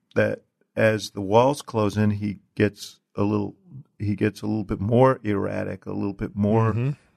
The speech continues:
Speaker 1: reckless, and, uh, that's worrisome. Do you see the Wall Street Journal N B C poll yesterday?
Speaker 2: No, no, I didn't. I
Speaker 1: They,
Speaker 2: was scrubbing
Speaker 1: they,
Speaker 2: the
Speaker 1: uh,
Speaker 2: house with Clorox.
Speaker 1: <laughs> <laughs> But, uh, you know, his, uh,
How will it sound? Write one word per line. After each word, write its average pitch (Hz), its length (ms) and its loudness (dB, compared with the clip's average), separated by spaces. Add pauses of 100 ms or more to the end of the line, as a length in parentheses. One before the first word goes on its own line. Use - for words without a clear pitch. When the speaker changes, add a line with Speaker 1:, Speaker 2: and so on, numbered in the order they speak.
Speaker 1:
reckless, 107 640 2
and, 101 340 0
uh, 104 260 -2 (560)
that's - 380 4
worrisome. 131 280 4
Do 135 80 4
you 175 80 4
see 180 160 2
the 165 120 6
Wall 147 220 10
Street 143 220 -2
Journal 135 220 4
N 131 100 4
B 127 100 0
C 123 180 -2
poll 123 540 0 (180)
yesterday? 120 560 0
Speaker 2:
No, 135 420 6
no, 120 220 2
I 113 80 2
didn't. 110 260 0
I 104 120 -4
Speaker 1:
They, 139 200 12
Speaker 2:
was 135 80 4
scrubbing 131 460 2
Speaker 1:
they, 139 220 12
Speaker 2:
the 139 200 10
Speaker 1:
uh, 123 40 0
Speaker 2:
house 131 260 0
with 117 120 -4
Clorox. 127 600 -2
Speaker 1:
<laughs> - 380 4 (260)
<laughs> - 640 0
But, 160 320 10
uh, 143 340 8
you 190 120 8
know, 185 100 12
his, 185 320 8
uh, 170 100 0